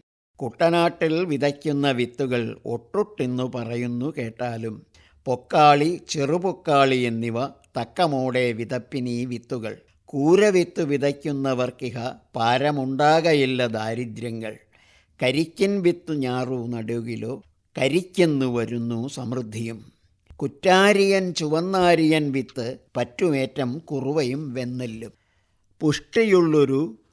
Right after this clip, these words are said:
കാടക്കഴുത്തനാം ഇഷ്ടവിത്തതു വേണനാട്ടൂഴിയിൽ കൊളവാഴയാം വിത്തങ്ങെടുത്തിട്ട് തളിക്കേണ്ടു പൊടിയിലതേറ്റവും.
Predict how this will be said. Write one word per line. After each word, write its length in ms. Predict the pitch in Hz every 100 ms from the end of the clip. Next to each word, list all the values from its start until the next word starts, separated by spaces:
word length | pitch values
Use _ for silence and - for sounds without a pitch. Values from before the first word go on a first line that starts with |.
| -
കാടക്കഴുത്തനാം 1300 | 123 135 151 220 - 180 151 151 - 143 135 127 147
ഇഷ്ടവിത്തതു 920 | 135 - - 196 160 160 156 135 135 160
വേണനാട്ടൂഴിയിൽ 1300 | 139 127 135 160 160 170 185 - 139 135 135 120 123 - _ _ _ _
കൊളവാഴയാം 1080 | - 127 135 160 170 170 160 156 151 147 143
വിത്തങ്ങെടുത്തിട്ട് 1200 | 131 123 - 156 139 127 123 - 131 113 - 120 -
തളിക്കേണ്ടു 840 | 117 113 139 - 156 131 120 120 135
പൊടിയിലതേറ്റവും. 1200 | 131 117 147 151 135 117 117 117 120 117 123 151